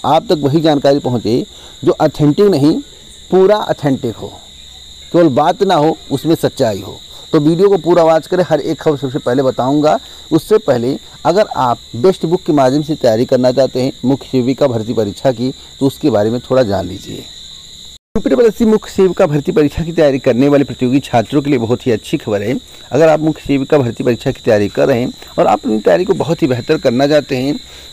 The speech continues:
तो आपको संपूर्ण एसटीडी guide के माध्यम से तैयारी करनी चाहिए। चक्षु प्रकाशन ने जो एसटीडी गाइड तैयार किया है,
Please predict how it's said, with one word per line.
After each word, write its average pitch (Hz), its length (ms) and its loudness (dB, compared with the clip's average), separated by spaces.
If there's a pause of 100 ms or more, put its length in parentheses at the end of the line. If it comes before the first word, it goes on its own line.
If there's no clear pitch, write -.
(160)
तो 226 220 2
आपको 151 560 -2 (240)
संपूर्ण 180 540 -2
एसटीडी 160 340 -2
guide 139 200 2
के 143 80 -6
माध्यम 127 280 0
से 147 120 -8
तैयारी 110 280 0
करनी 101 280 -4
चाहिए। 101 420 -12
चक्षु 143 220 -4
प्रकाशन 165 440 -2
ने 180 120 -4
जो 170 120 0
एसटीडी 143 320 -8
गाइड 139 180 2
तैयार 120 280 -2
किया 139 200 -2
है, 123 160 -4